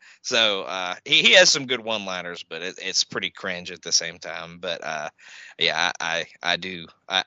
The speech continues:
I did enjoy that for a l-, a couple of one-liners. Um, but then the Chase U thing, uh, pretty deadly coming after, uh, Duke. Uh, I, th-, I thought Duke showed too much fire, uh, for the, for the university,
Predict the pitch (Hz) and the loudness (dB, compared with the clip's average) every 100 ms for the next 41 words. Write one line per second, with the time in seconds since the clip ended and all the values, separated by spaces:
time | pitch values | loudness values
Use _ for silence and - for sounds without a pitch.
0 | - 98 104 107 98 92 98 95 92 90 | 0 0 2 0 -2 -4 -4 -2 0 -2
1 | - 95 90 92 - - 117 95 92 85 | -2 -6 -6 -6 -4 -2 0 -2 -2 -4
2 | 87 87 87 82 80 80 - - 73 76 | -4 -4 -2 -4 -6 -6 -6 -6 -10 -14
3 | 73 76 _ _ - 107 85 101 95 90 | -14 -18 _ _ -4 -2 0 0 0 0
4 | 87 - 110 107 107 104 104 101 98 90 | 0 4 4 4 2 0 0 0 0 -6
5 | - - - - 87 - 107 90 95 92 | -18 -20 -18 -4 -2 0 -2 0 -2 -4
6 | 90 92 90 92 85 - 87 85 85 - | -6 -4 0 0 -2 -6 -8 -8 -12 -20
7 | _ - 82 85 98 90 - - 85 82 | _ -2 -2 -2 -6 -8 -10 -10 -6 -4
8 | 76 87 - 67 - 95 - 85 85 - | -2 -4 -6 -8 -4 -4 -4 -6 -8 -4
9 | 92 87 - 87 80 - 85 82 87 - | -4 -6 -8 -10 -8 -4 -2 0 -2 -8
10 | - 90 87 - 98 95 - 165 131 131 | -6 -2 -2 -2 -4 -4 0 2 2 2
11 | 117 110 107 - 101 92 | 2 2 0 0 -2 -6